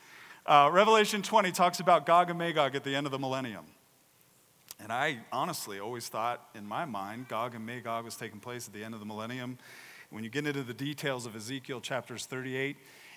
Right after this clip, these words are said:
and thirty-nine, you begin to find that there are some pretty significant differences between what is described in Ezekiel thirty-eight and thirty-nine versus Revelation chapter twenty. They cannot be the same. In my opinion, they cannot be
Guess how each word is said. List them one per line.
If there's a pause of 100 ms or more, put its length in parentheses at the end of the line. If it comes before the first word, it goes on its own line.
and
thirty-nine,
you
begin
to
find
that
there
are
some
pretty
significant
differences
between
what
is
described
in
Ezekiel
thirty-eight
and
thirty-nine
versus
Revelation
chapter
twenty.
They
cannot
be
the
same.
In
my
opinion,
they
cannot
be